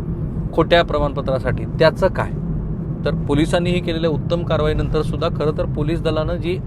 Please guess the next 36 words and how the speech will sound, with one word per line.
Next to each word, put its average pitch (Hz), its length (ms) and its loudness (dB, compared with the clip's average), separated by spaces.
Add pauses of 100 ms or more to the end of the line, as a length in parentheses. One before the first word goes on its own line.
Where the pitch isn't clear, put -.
आत्तापर्यंत 185 500 0
झालेली 165 580 0
चौकशी 156 420 -2
नाही 143 180 0
आहे 127 100 0
आणि 131 160 -2
जी 139 100 -2
त्यांची 139 300 -2
म्हणणं 156 240 0
आहे 156 80 0
की 151 60 0
आम्हाला 147 260 0
ती 143 40 0
चौकशी 147 420 -2
करायची 139 320 0
नाही, - 180 -2 (600)
ती 208 120 2
सुद्धा 247 220 6
चौकशी 208 480 0
पुन्हा 190 300 0
रिओपन 160 440 0
करायला 139 240 0
पाहिजे. 131 380 -2
ते 147 80 -2
जे 143 120 -2
कोणी 156 220 -4
महाडिक 147 360 2
नावाचे 139 260 0
पोलीस 135 340 -2
अधिकारी 127 340 0
आहेत 123 200 -4
त्यांनी 135 180 -2
ते 147 100 0
पत्र 135 300 -2
का 143 180 0
लिहिलं, 120 360 -2